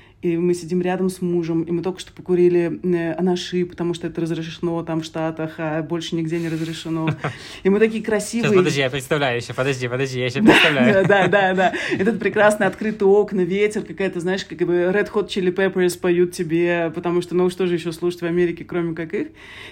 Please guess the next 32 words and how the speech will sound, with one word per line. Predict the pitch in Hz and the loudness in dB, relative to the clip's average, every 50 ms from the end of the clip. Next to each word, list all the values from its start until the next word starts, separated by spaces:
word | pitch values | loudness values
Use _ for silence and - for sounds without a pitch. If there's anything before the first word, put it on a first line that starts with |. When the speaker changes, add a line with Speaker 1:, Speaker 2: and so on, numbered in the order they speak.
| - | -4
Speaker 1:
И | 202 | 0
вот | 180 190 190 190 | 2 2 2 2
мы | 190 185 | 0 0
едем, | 185 220 254 233 220 202 180 - - - - - | 2 2 0 0 0 -2 -2 -2 -4 -10 -6 -4
и | 196 | -4
вдруг | 175 175 220 226 220 226 - - | -2 0 -2 -2 -4 -4 -12 -10
ко | - 202 | -4 -2
мне | 196 196 190 | 0 0 0
поворачивается | 175 175 185 190 190 185 - - 190 | 0 0 0 -2 -2 -4 -6 -6 -4
муж | 190 214 262 285 - | -2 -2 -2 -2 -4
и | 190 | -2
говорит: | 165 190 180 185 180 - - - - - - _ _ | -2 0 0 0 -2 -4 -10 -20 -20 -20 -20 _ _
«Слушай, — | _ - - 214 214 214 190 | _ -10 -6 -6 -4 -4 -4
говорит, — | 156 170 165 165 160 160 - | -4 -2 -2 -4 -4 -4 -4
как | 202 220 214 214 | -4 -4 -2 -2
мы | 220 208 202 202 202 190 | -4 -4 -4 -4 -6 -6
счастливы, | 190 - 214 233 220 220 - 180 165 160 156 151 | -4 -4 -4 -4 -4 -6 -6 -6 -6 -4 -4 -6
как | 151 - 190 185 | -6 -6 -6 -6
это | 226 220 214 185 | -6 -6 -6 -10
круто. | 185 - 196 202 233 262 277 - 220 196 175 165 160 160 - - - - - - - - - - - | -10 -8 -8 -6 -4 -6 -6 -4 -4 -4 -2 -2 -4 -8 -10 -18 -20 -20 -20 -20 -20 -20 -20 -6 -2
У | 180 | 0
нас | 190 196 | 0 0
такая | 196 - 214 226 220 | -2 -4 -2 -2 -4
классная | 220 226 220 220 220 - 196 180 | -2 -2 -4 -4 -2 -2 -2 -2
семья, | 175 - - 180 175 185 208 240 262 | -2 -2 -4 -2 -2 0 -2 -4 -4
хотя | - 208 190 - 185 | -6 -8 -6 -4 -4
я | 190 185 | -4 -4
тебя | 185 170 196 | -6 -8 -10
совершенно | 190 - 202 190 - - 220 208 208 | -8 -8 -10 -10 -6 -4 -4 -2 -2
не | 196 196 190 | -2 -4 -4
люблю». | 196 208 196 214 190 180 156 143 135 139 - _ _ _ _ - _ _ _ - _ _ _ _ _ _ _ _ _ _ _ _ _ _ _ _ _ _ - - - _ _ _ _ _ _ - _ _ - - - - - - - | -4 -4 -6 -4 -4 -2 -4 -4 -8 -12 -18 _ _ _ _ -20 _ _ _ -20 _ _ _ _ _ _ _ _ _ _ _ _ _ _ _ _ _ _ -20 -20 -20 _ _ _ _ _ _ -20 _ _ -20 -20 -20 -20 -20 -20 -12
Speaker 2:
<laughs> | - - - - 156 156 | -12 -12 -4 -4 -6 -6